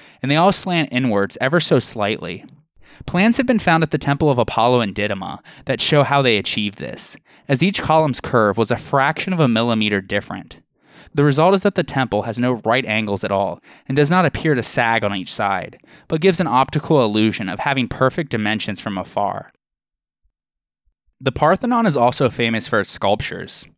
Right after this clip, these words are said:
There were pedimental groups at the front and back and sculpted metopes on the sides. There was the continuous Ionic frieze on the interior and the great statue of Athena herself.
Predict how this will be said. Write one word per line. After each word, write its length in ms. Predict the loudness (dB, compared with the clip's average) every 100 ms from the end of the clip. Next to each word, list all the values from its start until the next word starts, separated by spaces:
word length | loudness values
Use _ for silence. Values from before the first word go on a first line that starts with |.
| _ -20 -8
There 120 | 0 2
were 120 | 2
pedimental 500 | 2 2 2 2 2
groups 360 | 0 -2 -2
at 80 | -6
the 40 | -8
front 320 | -2 0 0
and 140 | -2
back 380 | -4 -6 -8 -8
and 120 | -6
sculpted 440 | -2 0 0 0 -2
metopes 500 | -2 -2 -6 -8 -8
on 80 |
the 60 | -8
sides. 640 | -6 -4 -6 -10 -12 -14 -16 _ -20 -12 0
There 140 | 2
was 100 | 2
the 80 | 2
continuous 540 | -2 -2 -2 0 2
Ionic 400 | 2 4 2 0
frieze 280 | -2 0 2
on 120 | 0
the 100 | 0
interior 640 | -2 -4 -4 -4 -4 -8 -10 -16 -10 -4
and 120 | 0
the 60 | 2
great 360 | 2 2 0
statue 480 | -2 0 0 0 -2
of 80 | -2
Athena 340 | -4 -2 -2
herself. 640 | -6 -8 -6 -6 -8 -16